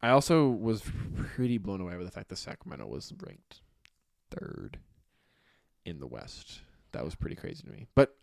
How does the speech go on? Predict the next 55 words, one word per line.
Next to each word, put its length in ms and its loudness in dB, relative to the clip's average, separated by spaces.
props 280 8
to 80 0
them. 340 0
I 60 6
mean, 160 8
they're 100 12
an 60 8
exciting 380 2
team. 220 -4
If 120 8
I, 340 8
if 140 2
next 380 2
year, 460 4
if 140 -4
I 80 -4
could 160 -8
do 460 0
one 140 0
thing, 200 -4
is 100 -4
I 60 0
would 200 -2
probably 260 4
wanna 220 0
watch 380 -4
the 100 -12
Sacramento 440 -10
Kings 180 -10
a 20 -10
little 120 -2
bit 120 -4
closer. 360 -2
I 40 4
don't 140 2
know 80 2
much 140 2
about 160 -2
their 80 -6
game. 360 -10
Like, 120 0
I 40 6
don't 200 4
really 320 4
know 760 6
a 40 10
whole 580 4
lot 360 -2
of 100 0
what's 180 0
going 200 -2
on 120 -2
in 100 -2
that 200 -8
team, 260 -4